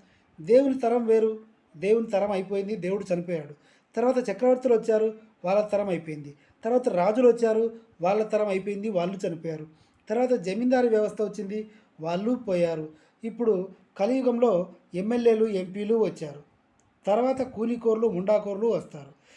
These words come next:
ఇది రాజ్యం, భారత రాజ్యం, భూమి ఇలా ఉందన్నమాట. అంతరించిపోయే నాటికి ఒంటి మీద ఎవ్వడికి బట్టలు ఉండవు,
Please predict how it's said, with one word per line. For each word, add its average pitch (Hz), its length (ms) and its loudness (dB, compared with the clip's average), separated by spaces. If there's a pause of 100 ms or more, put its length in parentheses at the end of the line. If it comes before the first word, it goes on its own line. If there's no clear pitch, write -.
(220)
ఇది 214 200 -6 (680)
రాజ్యం, 180 420 0 (1000)
భారత 202 300 -2
రాజ్యం, 185 460 0 (400)
భూమి 208 540 -4 (360)
ఇలా 202 200 2
ఉందన్నమాట. 185 500 -2 (440)
అంతరించిపోయే 247 1120 0
నాటికి 214 400 -4
ఒంటి 202 320 -4
మీద 214 220 -2
ఎవ్వడికి 196 640 -2
బట్టలు 170 380 -4
ఉండవు, 151 220 -12